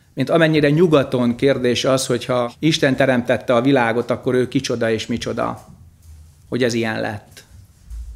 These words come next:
És az ember benne ilyen lett.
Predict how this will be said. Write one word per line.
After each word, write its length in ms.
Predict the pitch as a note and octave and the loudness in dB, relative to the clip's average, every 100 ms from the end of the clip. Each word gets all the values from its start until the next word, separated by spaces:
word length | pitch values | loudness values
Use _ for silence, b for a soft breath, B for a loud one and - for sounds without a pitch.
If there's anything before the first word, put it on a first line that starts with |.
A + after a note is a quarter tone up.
| - - _ _ _ | -20 -20 _ _ _
És 80 | B2 | -4
az 100 | C3 | -2
ember 420 | D#3 D3 C3 A#2+ | 0 2 2 0
benne 560 | B2 A#2+ A#2+ A#2 A2+ - _ | 0 2 2 0 -4 -10 _
ilyen 340 | - A#2+ A2+ A2 | -4 -2 0 -2
lett. 460 | G#2 - - - | -4 -8 -18 -20